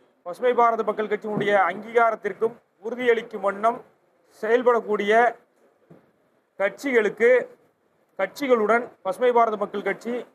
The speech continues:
கூட்டணி அமைக்க வேண்டும் என்று விவாதிக்கப்பட்டிருக்கிறது. பல்வேறு அரசியல் கட்சிகள் கூட்டணி சம்பந்தமான பேச்சுவார்த்தைகளை தொடங்கியுள்ள நிலையில் இந்த செயற்குழு கூட்டம் முக்கியத்துவம் பெறுகிறது. வரக்கூடிய ரெண்டாயிரத்தி இருபத்தி ஆறு தேர்தலில்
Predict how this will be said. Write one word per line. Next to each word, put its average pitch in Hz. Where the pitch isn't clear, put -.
கூட்டணி 240
அமைக்க 214
வேண்டும் 202
என்று 220
விவாதிக்கப்பட்டிருக்கிறது. 208
பல்வேறு 247
அரசியல் 226
கட்சிகள் 226
கூட்டணி 247
சம்பந்தமான 220
பேச்சுவார்த்தைகளை 226
தொடங்கியுள்ள 220
நிலையில் 208
இந்த 247
செயற்குழு 240
கூட்டம் 226
முக்கியத்துவம் 226
பெறுகிறது. 202
வரக்கூடிய 233
ரெண்டாயிரத்தி 233
இருபத்தி 226
ஆறு 220
தேர்தலில் 214